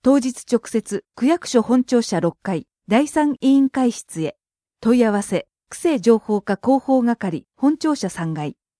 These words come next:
電話五二七三四零六四へ。次、都市計画審議会。七月十九日木曜午後三時から、区役所本庁舎六階第二委員会室。内容、報告案件。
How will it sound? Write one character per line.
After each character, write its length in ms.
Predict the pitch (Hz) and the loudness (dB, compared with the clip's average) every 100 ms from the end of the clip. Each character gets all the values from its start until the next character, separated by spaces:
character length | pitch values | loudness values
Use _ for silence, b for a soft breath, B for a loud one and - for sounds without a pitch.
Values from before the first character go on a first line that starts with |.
| _ | _
電 220 | 185 214 | -4 -4
話 160 | 208 202 - | -4 -6 -2
五 220 | 208 302 | 2 4
二 260 | 311 311 247 | 4 4 2
七 220 | 196 208 | 0 -2
三 260 | 214 202 | -2 -2
四 240 | 175 277 302 | 0 2 2
零 180 | 311 240 | 2 2
六 240 | 175 233 | 2 0
四 300 | 233 220 165 | 0 2 0
へ。 160 | 143 - _ _ _ _ _ | -2 -6 _ _ _ _ _
次、 320 | - 185 190 _ _ _ | -10 -6 -6 _ _ _
都 100 | - | -2
市 140 | 208 - | -2 -2
計 180 | 339 330 | -2 -2
画 180 | 339 | -4
審 280 | - 320 302 | -6 -2 0
議 100 | 285 | 0
会。 240 | - 165 - _ _ _ | 0 -6 -12 _ _ _
七 240 | - - 339 | -20 -4 -2
月 240 | 349 339 | 0 -2
十 200 | 302 339 | -2 -2
九 120 | - | 0
日 280 | 233 208 - | 0 0 -2
木 240 | 175 - 214 | -4 -2 2
曜 300 | 220 170 - | 2 2 0
午 140 | 294 | 0
後 160 | 311 262 | 2 0
三 240 | 254 262 | 2 0
時 100 | 196 | 0
か 140 | 175 156 | -4 -8
ら、 160 | - _ _ _ - | -10 _ _ _ -4
区 120 | 254 | 0
役 180 | 349 - | 0 0
所 160 | 254 | -2
本 220 | 226 269 | 2 0
庁 180 | 262 269 | 2 0
舎 180 | 247 185 | 0 -2
六 160 | 170 - | -2 -4
階 260 | 190 170 - | -6 -6 -4
第 240 | 202 277 | -2 0
二 220 | 311 311 - | 0 -2 2
委 60 | |
員 220 | 269 269 254 | 4 4 2
会 220 | 233 196 | -2 -2
室。 360 | - - - - _ _ - | -6 -14 -16 -16 _ _ -4
内 280 | 208 240 220 | 0 2 2
容、 300 | 202 190 - _ _ | 2 0 -6 _ _
報 180 | - 320 | -2 0
告 320 | 330 285 302 | 0 0 2
案 160 | 269 240 | 2 0
件。 260 | 160 139 | -6 -8